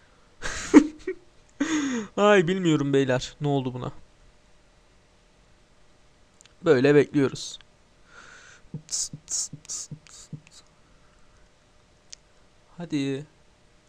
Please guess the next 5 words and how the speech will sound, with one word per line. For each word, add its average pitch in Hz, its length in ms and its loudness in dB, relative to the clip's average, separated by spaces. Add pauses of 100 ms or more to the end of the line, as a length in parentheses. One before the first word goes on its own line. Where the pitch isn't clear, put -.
Cast 180 280 -8
my 156 220 -4
vote, 151 460 -6
bitch. 127 440 -10 (1800)
Hadi. 370 360 -6